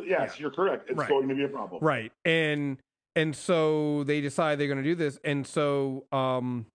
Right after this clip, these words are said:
Speaker 2: uh, like you said, he, uh, he calls his shot in, in terms of, uh, later on the issue with the, seeing some of the things that he shows. Um, but then Steve, I, I guess is, uh, issue three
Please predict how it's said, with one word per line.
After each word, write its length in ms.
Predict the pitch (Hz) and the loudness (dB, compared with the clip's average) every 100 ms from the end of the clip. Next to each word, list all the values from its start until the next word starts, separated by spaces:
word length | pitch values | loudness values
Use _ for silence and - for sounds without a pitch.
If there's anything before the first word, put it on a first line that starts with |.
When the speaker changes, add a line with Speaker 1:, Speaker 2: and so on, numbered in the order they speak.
| _ _ _ _ _ _ _ _ _ - | _ _ _ _ _ _ _ _ _ -6
Speaker 2:
uh, 80 | 131 | -2
like 120 | 156 | 0
you 60 | 160 | 2
said, 320 | 160 131 - _ _ _ | 2 0 -2 _ _ _
he, 200 | 147 135 | 0 4
uh, 340 | 131 120 117 120 | 2 2 0 -2
he 140 | 120 | -2
calls 240 | 117 170 | 0 0
his 120 | 156 135 | 0 -2
shot 340 | - 135 127 | 0 0 0
in, 260 | 123 120 127 | -4 -4 -4
in 120 | 127 | -6
terms 260 | 120 127 120 | -4 -4 -2
of, 120 | 117 120 | -4 -4
uh, 80 | |
later 260 | 117 127 123 | -2 -2 -2
on 120 | 120 | -2
the 180 | 117 110 | -4 -4
issue 280 | 120 120 113 | -4 -4 -4
with 220 | 110 110 | -6 -8
the, 220 | 110 117 | -10 -10
seeing 340 | 117 131 120 117 | -6 -4 -4 -4
some 140 | 123 | -4
of 80 | 117 | -6
the 80 | 110 | -6
things 340 | - 117 113 | -6 -6 -6
that 60 | 104 | -6
he 80 | 104 | -8
shows. 560 | - 156 117 95 101 _ _ _ _ _ | -4 -2 -2 -6 -14 _ _ _ _ _
Um, 640 | 139 135 131 127 123 120 117 _ _ _ - | 0 2 2 0 -2 -6 -10 _ _ _ -8
but 320 | 127 151 127 | -2 -2 -2
then 760 | 139 151 151 147 143 139 135 131 _ _ _ _ _ _ _ - | 0 0 0 -2 -4 -6 -8 -12 _ _ _ _ _ _ _ -20
Steve, 640 | - - 165 165 156 151 151 | -16 -4 -2 0 0 -2 -2
I, 140 | 147 | -2
I 80 | 143 | -2
guess 160 | 143 139 | -2 -2
is, 160 | 139 | -4
uh, 360 | 135 127 123 123 - | -2 -2 -2 -4 -6
issue 300 | 139 127 120 | -6 -4 -8
three 580 | 107 - 226 294 127 123 | -8 -4 -2 0 -2 -4